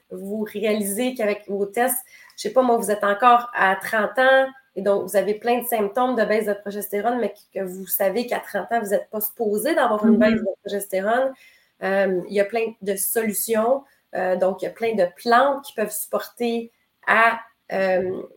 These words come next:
Speaker 1: soutenir la production de vos ovaires au niveau de la progestérone. Si vous êtes épuisé parce que vous avez été stressé, il y a plein de choses aussi qui peuvent aider votre belle petite mitochondrie qui est responsable de faire de l'énergie, de vous aider à gérer le post-stress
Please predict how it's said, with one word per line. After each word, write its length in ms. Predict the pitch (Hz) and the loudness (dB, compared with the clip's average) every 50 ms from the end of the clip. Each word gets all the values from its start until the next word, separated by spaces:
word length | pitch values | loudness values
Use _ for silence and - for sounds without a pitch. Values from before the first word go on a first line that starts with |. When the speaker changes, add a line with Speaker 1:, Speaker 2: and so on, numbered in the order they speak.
| - - | -16 -6
Speaker 1:
soutenir 800 | - - - - - 277 196 185 233 247 254 262 277 277 262 240 | -4 -2 -2 -2 -4 -6 -6 -4 -2 4 6 6 6 6 4 2
la 100 | 214 196 | 2 0
production 760 | 190 - 214 214 214 190 - - - - 247 240 240 240 226 | -2 -4 -6 -6 -6 -6 -10 -8 -4 0 2 2 2 2 2
de 80 | 214 202 | 0 0
vos 240 | - 196 196 185 202 | 0 0 -2 -2 -2
ovaires 500 | 202 190 202 202 202 208 208 202 - - - | -2 0 2 2 2 2 0 -2 -4 -6 -8
au 80 | - 202 | -6 -4
niveau 200 | 196 185 175 196 | -4 -4 -4 -4
de 40 | 196 | -4
la 80 | 190 185 | -6 -6
progestérone. 880 | - - 185 180 185 180 - 196 185 185 214 240 269 277 277 277 277 269 - _ _ _ _ _ _ | -6 -6 -6 -6 -6 -8 -8 -8 -6 -2 0 2 2 2 0 -2 -4 -8 -10 _ _ _ _ _ _
Si 180 | - - - | -6 -6 -4
vous 140 | 208 196 196 | -4 0 0
êtes 160 | 226 220 226 | 0 0 0
épuisé 560 | 233 220 - - 220 214 202 214 262 262 262 262 | -4 -8 -8 -8 -6 -4 -2 0 2 2 2 0
parce 200 | 220 208 - - | -2 -4 -6 -6
que 80 | - 202 | -4 2
vous 60 | 196 | 2
avez 140 | 196 190 208 | 2 2 2
été 140 | 202 202 202 | -2 -2 -4
stressé, 500 | 196 - - - 202 196 202 - - 240 | -6 -6 -10 -8 -8 -6 -6 -4 -2 -2
il 200 | 240 247 240 214 | -2 -2 -2 0
y 60 | 208 | -2
a 40 | 180 | -2
plein 240 | 185 - 208 202 196 | -2 -2 -2 -2 -2
de 60 | 202 | -4
choses 200 | - 214 214 202 | -6 -8 -6 -6
aussi 200 | 190 - - 214 | -6 -8 -8 -10
qui 120 | - - - | -14 -10 -4
peuvent 180 | 202 202 190 | -4 -2 0
aider 320 | 190 185 190 185 214 220 214 | 0 -2 -2 -2 -2 -4 0
votre 220 | - 196 202 - | 0 0 -2 -2
belle 300 | 180 175 208 208 214 208 | 0 2 2 2 2 0
petite 260 | - - - - - - - | -2 -10 -8 -10 -12 -8 -6
mitochondrie 760 | 226 214 220 220 220 220 - 208 202 185 190 208 226 226 226 | -6 -6 -4 -6 -8 -4 -2 -2 -2 -2 -2 -4 -6 -8 -8
qui 120 | 202 190 | -6 -4
est 20 | |
responsable 840 | 196 196 196 196 - - 175 180 196 - 220 214 220 226 226 220 220 - _ _ _ - | -2 -2 -2 -4 -4 -4 -4 -2 0 0 2 4 4 4 2 0 -4 -8 _ _ _ -2
de 80 | 185 185 | -2 -2
faire 380 | 185 - 220 208 214 220 208 - - _ - | -2 0 0 2 2 2 0 -2 -6 _ -10
de 100 | 175 196 | -4 0
l'énergie, 800 | 202 202 208 196 190 196 196 196 190 214 226 233 240 240 233 _ _ _ - | 2 2 2 2 0 -2 -4 -6 -4 -4 -2 -2 -2 -4 -4 _ _ _ -2
de 100 | - 196 | 0 0
vous 260 | 190 196 202 196 196 | 0 2 0 2 2
aider 200 | 202 185 185 214 214 | 2 2 4 4 4
à 100 | 220 220 | 4 4
gérer 400 | 196 196 202 190 190 220 233 226 | 2 2 0 0 0 0 0 2
le 120 | 196 180 - - - | 2 0 0 -2 -6
post-stress 1120 | - 226 220 - - - - - - - - - - - 233 233 240 233 - - - - | -4 -4 -4 -2 -4 -4 -4 -2 -4 -4 -4 -6 -4 0 0 0 2 0 -2 -2 -4 -6